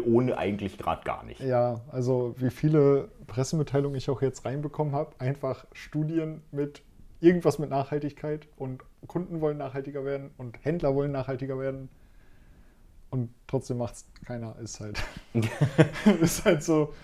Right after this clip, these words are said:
Speaker 1: Das
Speaker 2: grad,
Speaker 1: können wir
Speaker 2: grad der Modus.
Speaker 1: Genau, das können wir ja dann mal diskutieren. Micha,
Speaker 2: Ja.
Speaker 1: würdest du von dir behaupten, dass du ein klimabewusster Online-Shopper bist? <laughs>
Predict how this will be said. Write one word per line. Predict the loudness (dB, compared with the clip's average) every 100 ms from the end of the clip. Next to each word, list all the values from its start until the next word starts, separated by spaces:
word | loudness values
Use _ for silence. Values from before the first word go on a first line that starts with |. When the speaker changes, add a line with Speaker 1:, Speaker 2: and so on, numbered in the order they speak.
| 0
Speaker 1:
Das | 0 6
Speaker 2:
grad, | 8 8
Speaker 1:
können | 4
wir | -2 -6
Speaker 2:
grad | 10 10 10
der |
Modus. | 8 8 10 8 6 2
Speaker 1:
Genau, | 4 8 8 6 4
das | 6
können | 6 8
wir | 10
ja | 10
dann | 8 8
mal | 6 4
diskutieren. | 4 0 2 2 6
Micha, | 4 4 0 -2 -6
Speaker 2:
Ja. | -4 -2 4
Speaker 1:
würdest | 6 8 6 2 0
du | 4 4 2 -8 _
von | 0 0 2
dir | 0 0
behaupten, | 0 2 0 0 -6 -6 -6 -14 -20 -4
dass | -4 -2
du | -4 -4
ein | -2 -4 -2 -6 -12 _
klimabewusster | -6 -2 0 -2 -2 -4 -4 -4 -4 -4 -2
Online-Shopper | -4 -4 -6 -10 -14 -14 -14
bist? | -16 -18 -20 -20 -20 -20 -20 -20 -20 -20 _ _ -12
<laughs> | -6